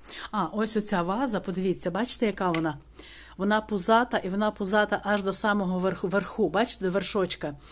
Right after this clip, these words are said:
Тобто волога, якщо б я хотіла використати оцю шклянку,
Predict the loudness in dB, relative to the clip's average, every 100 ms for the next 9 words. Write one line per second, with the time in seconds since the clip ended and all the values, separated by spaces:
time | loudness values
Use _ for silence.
0 | -16 -4 2 2 2 2 4 6 6 4
1 | 2 0 0 2 4 2 2 -2 2 4
2 | 4 2 0 -2 -2 -4 -4 -6 -4 -2
3 | -2 -2 0 2 0 -2 -6